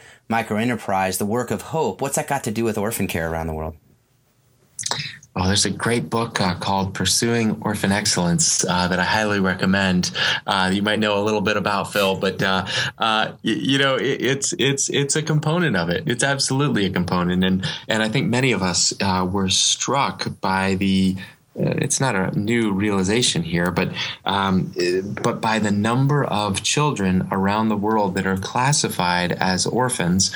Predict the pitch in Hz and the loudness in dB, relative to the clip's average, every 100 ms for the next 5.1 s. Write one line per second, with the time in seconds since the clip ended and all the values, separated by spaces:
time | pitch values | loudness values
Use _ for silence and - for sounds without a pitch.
0 | - - - 104 - 107 104 110 113 - | -4 -6 -2 0 0 0 2 0 -2 -2
1 | - 107 101 98 107 113 120 - 107 113 | -2 0 0 2 2 2 0 0 0 0
2 | 110 120 156 - - - - - - - | 0 0 0 0 -2 -2 0 0 -2 -4
3 | - 104 101 101 98 101 - 101 95 - | -2 0 2 2 2 0 0 -2 -2 -6
4 | - 117 117 113 123 117 110 113 117 95 | -6 -2 -2 0 0 0 0 -2 0 -2